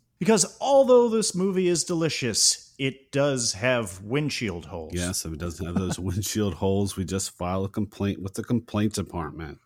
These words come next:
Speaker 2: So, Jason, what do you have for Swiss cheese or complaints?
Speaker 1: Well, I just came up with windshield holes really just right on, <laughs> like, the last second there because I was thinking of what Spicoli ends up doing to, is it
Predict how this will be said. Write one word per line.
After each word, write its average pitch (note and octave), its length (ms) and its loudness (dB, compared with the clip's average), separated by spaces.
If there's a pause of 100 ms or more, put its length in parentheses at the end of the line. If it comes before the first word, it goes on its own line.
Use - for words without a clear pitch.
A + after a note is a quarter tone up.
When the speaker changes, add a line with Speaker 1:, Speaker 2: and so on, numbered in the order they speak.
(160)
Speaker 2:
So, - 240 -12 (120)
Jason, G2 380 -4
what F#2 80 -4
do A2+ 60 -2
you G#2+ 80 -4
have G2+ 360 -2
for E2+ 240 -8
Swiss - 340 -8
cheese F#2+ 380 -6
or F2+ 200 -10
complaints? - 920 -10 (220)
Speaker 1:
Well, D#3+ 380 4
I D3+ 100 6
just E3+ 320 0
came C#3+ 180 0
up C3+ 100 0
with G#2 120 -4
windshield G#2+ 440 -2
holes F#2+ 280 -4
really A2+ 320 2
just G#2 280 -4
right G#2 340 -4
on, G#2+ 240 -6 (280)
<laughs> - 280 -18
like, - 280 -12
the C3 80 -12
last A2 200 -6
second A#2+ 240 -6
there A2 100 -6
because A#2 380 -6
I A#2 60 -2
was G#2 100 -6
thinking A2 360 -4
of G2+ 220 -6 (140)
what A#2 200 0
Spicoli B2 720 0 (280)
ends B2+ 240 2
up A2 200 0
doing A#2 320 2
to, G2+ 320 -2
is F#2+ 120 -2
it G#2 100 -6